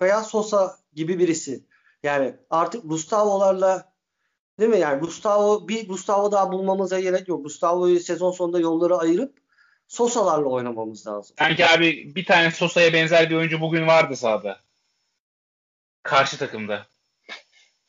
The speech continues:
Speaker 1: Salih, sezon sonunda bitiyor sözleşmesi.
Speaker 2: Keşke ihtimal olsa yani. Hiç konuşulmuyor Fenerbahçe adına. Daha çok Beşiktaş ve Galatasaray'la anılıyor. Ee, ama yani Sosa'nın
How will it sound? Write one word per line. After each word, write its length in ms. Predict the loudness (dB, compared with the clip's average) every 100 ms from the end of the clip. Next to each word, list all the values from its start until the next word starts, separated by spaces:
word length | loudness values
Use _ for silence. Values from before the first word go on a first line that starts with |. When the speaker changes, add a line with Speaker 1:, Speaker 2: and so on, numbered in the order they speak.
| -20
Speaker 1:
Salih, 520 | -18 -4 0 2 2 -2
sezon 340 | -4 -2 -2
sonunda 360 | -2 -4 -2 -4
bitiyor 320 | -6 -8 -8
sözleşmesi. 640 | -10 -14 -14 -18 -20 _ _ _ _
Speaker 2:
Keşke 640 | -4 -4 -2 0 2 0
ihtimal 500 | -4 -14 -10 -4 -2
olsa 320 | 0 -2 -2 0
yani. 240 | 0 -2
Hiç 100 | -8
konuşulmuyor 500 | -6 -6 -6 -8 -6
Fenerbahçe 440 | -2 -2 -2 -2
adına. 220 | -6 -6 0
Daha 160 | 0
çok 200 | 0 -6
Beşiktaş 360 | -6 -2 -4 -4
ve 80 | -2
Galatasaray'la 500 | 0 0 0 0 0
anılıyor. 440 | 0 -2 -2 -2 -8 _ _ _ _
Ee, 340 | -2 0 2
ama 460 | 0 2 2 2 0 -4
yani 300 | -2 0 0
Sosa'nın 580 | -2 -4 -2 -4 -6